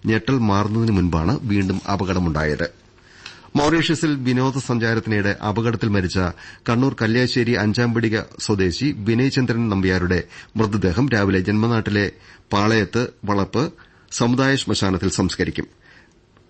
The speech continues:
ഇന്നലെ രാത്രി മൃതദേഹം നാട്ടിൽ എത്തിച്ചിരുന്നു. കൊല്ലം അമൃതപുരിയിൽ അന്താരാഷ്ട്ര സുനാമി കോൺഫറൻസ് സമാപിച്ചു. അമൃത വിശ്വവിദ്യാപീഠം ക്യാമ്പസിലെ സമാപന ചടങ്ങിൽ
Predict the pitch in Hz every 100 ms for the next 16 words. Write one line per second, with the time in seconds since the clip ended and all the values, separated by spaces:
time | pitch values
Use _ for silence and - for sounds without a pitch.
0 | _ _ 131 135 131 117 104 107 101 107
1 | 110 110 98 120 - 110 101 95 98 85
2 | 95 101 78 58 - _ _ _ - -
3 | - - 156 175 185 131 139 147 143 135
4 | 127 117 104 110 127 127 120 - 113 123
5 | 117 123 135 127 104 92 92 92 - 110
6 | 98 87 - - - - - 123 123 127
7 | 135 117 101 131 113 107 117 113 117 101
8 | 101 95 101 95 - 95 104 110 104 90
9 | 90 135